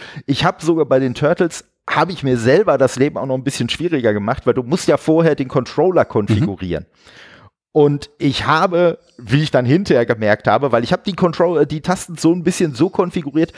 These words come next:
Speaker 1: wie ja die am Gameboy auch angeordnet
Speaker 2: Mhm.
Speaker 1: sind. Ich, ich habe aber aus Reflex immer eine andere Tastenkombination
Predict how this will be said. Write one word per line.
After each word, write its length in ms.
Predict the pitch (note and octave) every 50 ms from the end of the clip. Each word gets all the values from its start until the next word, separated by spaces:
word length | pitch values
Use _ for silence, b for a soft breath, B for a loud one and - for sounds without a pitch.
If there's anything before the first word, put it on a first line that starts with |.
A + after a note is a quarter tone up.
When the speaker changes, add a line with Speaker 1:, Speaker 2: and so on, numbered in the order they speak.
| B B B B
Speaker 1:
wie 100 | - C#3+ E3
ja 100 | D#3+ D3+
die 160 | C#3+ D#3 -
am 240 | - D3+ D3 C3+ A2
Gameboy 460 | - C#3 D#3+ G3+ G3+ F3+ F3+ E3 -
auch 180 | - D#3 -
angeordnet 720 | - - D#3+ F#3 F#3+ C#3+ G#2+ D#2+ G#2 F#2+ F2+ - - F#2+ F2
Speaker 2:
Mhm. 40 | F#2
Speaker 1:
sind. 280 | - - C#2 - - _ _ _ -
Ich, 160 | - A#2 A2 _ D#3 C3+ B2+ -
ich 220 | - C3+ B2 - D#3
habe 300 | D3+ E3+ G3+ G3 - -
aber 260 | A#2+ A#2 B2 A2+ -
aus 300 | G#2+ B2 B2 - - -
Reflex 720 | G#2+ G2+ - - C#3+ C#3+ F3 A3 - - - - - _ _ _ _
immer 460 | - E3 D#3 D#3 D3 C#3+ D3 C#3 - - _ _ _ -
eine 260 | D#3 D3 C3+ - -
andere 360 | D#3+ F#3 G#3 G3+ F#3+ E3 F3+
Tastenkombination 1160 | - - E3+ E3 - - - D3+ - - F3 D3 C#3+ C#3+ C#3 C#3 C#3 - - D3+ D#3 D3+ D3+ D3+